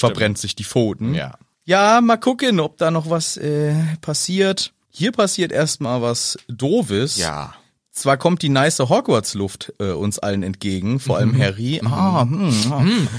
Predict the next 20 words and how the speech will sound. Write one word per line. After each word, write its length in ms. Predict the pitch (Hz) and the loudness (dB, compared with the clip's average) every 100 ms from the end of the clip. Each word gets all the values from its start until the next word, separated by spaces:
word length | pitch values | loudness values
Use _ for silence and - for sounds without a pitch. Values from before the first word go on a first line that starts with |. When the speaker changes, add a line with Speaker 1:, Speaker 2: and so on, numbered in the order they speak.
| - - - | -10 -12 -10
Speaker 1:
Oh. 760 | 110 160 151 101 107 90 87 76 | -6 -2 -2 -2 -4 -6 -10 -12
Speaker 2:
Mhm. 360 | 76 90 190 - | -12 -8 -8 -8
Speaker 1:
Ist 140 | - - | -10 -4
ja 140 | 120 | -2
eigentlich 480 | 117 131 180 - - | 0 0 0 -4 -8
fast 540 | - - - 208 - - | -10 -8 -2 -2 -2 -4
romantisierend 640 | 190 202 208 175 190 - | -2 0 0 0 0 0
cool 120 | 190 | -2
angenehm 440 | 156 233 139 120 120 | 0 2 2 2 2
hier, 320 | 127 147 151 | 0 0 0
aber 360 | 131 139 139 139 | 0 2 2 0
Speaker 2:
Jetzt 160 | - | -4
guck 160 | - 185 | -8 -6
ich 80 | 143 | -4
mal, 160 | 113 | -4
wo 40 | 123 | -4
ist 120 | 123 | -6
denn 20 | |
der 100 | 120 | -6
Hagrid? 340 | 190 - - | -6 -8 -14